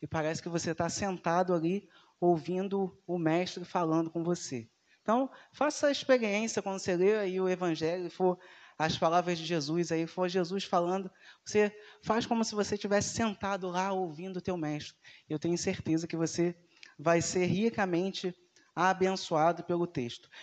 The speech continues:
Jesus começa então, é, essa, esse texto aqui tão abençoado, é,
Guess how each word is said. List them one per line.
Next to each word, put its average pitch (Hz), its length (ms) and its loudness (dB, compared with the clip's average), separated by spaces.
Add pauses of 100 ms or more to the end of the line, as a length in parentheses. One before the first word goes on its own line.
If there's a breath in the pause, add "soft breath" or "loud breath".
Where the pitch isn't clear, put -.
(140 loud breath)
Jesus 240 360 4
começa 254 420 4
então, 240 600 2 (720)
é, 151 460 4 (480 loud breath)
essa, 170 680 2
esse 165 280 -4
texto 196 400 2
aqui 196 180 -4
tão 214 240 2
abençoado, 208 760 4 (580 soft breath)
é, 170 520 6